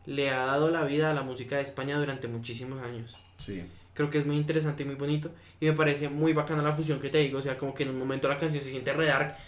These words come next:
Speaker 1: cuando dice, "Pasan los días", y marica,
Speaker 2: Yeah, se
Speaker 1: yo venía
Speaker 2: descontrola
Speaker 1: escuchando esa
Speaker 2: todo.
Speaker 1: canción en el carro, y el ocho cero ocho me llenó la cabeza.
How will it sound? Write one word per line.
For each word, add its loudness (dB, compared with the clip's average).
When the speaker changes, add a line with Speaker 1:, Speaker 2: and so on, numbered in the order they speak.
Speaker 1:
cuando 0
dice, 0
"Pasan 6
los 8
días", 4
y -6
marica, -4
Speaker 2:
Yeah, 4
se 2
Speaker 1:
yo 12
venía 12
Speaker 2:
descontrola -
Speaker 1:
escuchando 10
esa 10
Speaker 2:
todo. 8
Speaker 1:
canción 6
en 8
el -6
carro, 2
y 6
el 8
ocho 4
cero 4
ocho 4
me 2
llenó 2
la 0
cabeza. -2